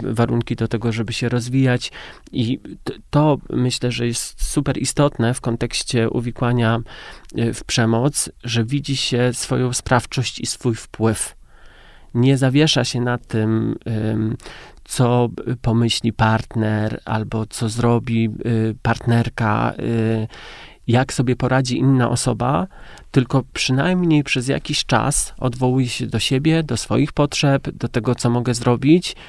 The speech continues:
żeby mi było dobrze. Po tym, jak sobie odpowiem na pytanie, czy jak, jak mi jest teraz i czy to rzeczywiście jest model rela-,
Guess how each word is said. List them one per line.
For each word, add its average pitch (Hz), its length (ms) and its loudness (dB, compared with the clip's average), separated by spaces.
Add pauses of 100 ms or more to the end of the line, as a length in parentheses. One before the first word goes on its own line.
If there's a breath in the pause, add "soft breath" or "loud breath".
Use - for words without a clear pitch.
(180 loud breath)
żeby 127 260 2
mi 139 160 6
było 127 260 2
dobrze. 120 440 2 (180)
Po 165 140 6
tym, 139 180 6
jak 120 160 0
sobie 123 240 -4
odpowiem 127 400 0
na 123 100 0
pytanie, 127 560 0 (400 loud breath)
czy 123 400 2
jak, 135 280 2
jak 131 200 2
mi 131 100 6
jest 120 180 0
teraz 101 440 0
i - 80 -6
czy - 140 -6
to 143 220 2
rzeczywiście 131 580 -2
jest 117 180 0
model 123 400 2
rela-, 123 320 2